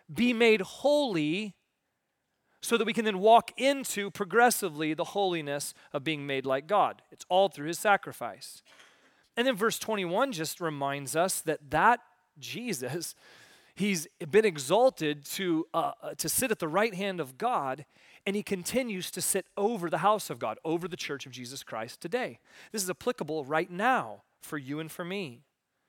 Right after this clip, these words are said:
And then verse twenty-two, look at it. There we go. There's our draw near verse. "Let us draw near because of what, because of nineteen through twenty-one.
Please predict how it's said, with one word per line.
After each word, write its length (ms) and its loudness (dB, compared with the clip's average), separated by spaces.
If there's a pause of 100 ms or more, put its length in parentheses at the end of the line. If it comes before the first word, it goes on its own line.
(420)
And 120 -2
then 120 0
verse 260 2
twenty-two, 720 -6 (1400)
look 220 2
at 180 6
it. 140 -4
There 140 4
we 80 0
go. 200 4
There's 200 -2
our 100 2
draw 260 2
near 240 0
verse. 460 -2 (680)
"Let 180 6
us 160 2
draw 420 4
near 520 0 (840)
because 400 4
of 100 2
what, 180 6 (500)
because 300 2
of 60 0
nineteen 380 2
through 120 -6
twenty-one. 560 0